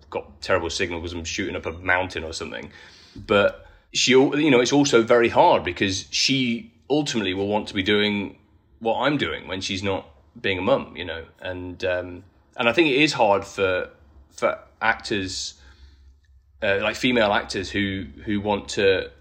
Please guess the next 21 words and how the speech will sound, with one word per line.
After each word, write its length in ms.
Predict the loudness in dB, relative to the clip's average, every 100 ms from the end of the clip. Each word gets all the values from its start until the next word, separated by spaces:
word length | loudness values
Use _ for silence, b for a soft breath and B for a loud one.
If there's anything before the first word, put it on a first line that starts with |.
| _ _ -6
still 180 | -2
be 100 | 0
doing 220 | 2 2 2
it 40 |
and 60 | 0
they, 140 | 0
they're 220 | 0 0
also 240 | 0 -4 -4
trying 220 | -2 -2
to 40 |
be 100 | 0
a 60 | 0
mum, 260 | 0 0
a 40 | -2
full-time 400 | -6 -4 -4 -2
mum. 180 | -2 -4
It's, 200 | -8 -8
it's 200 | -8 -6
an 80 |
incredibly 420 | -6 -2 -2 -2 -2
hard 440 | 0 2 2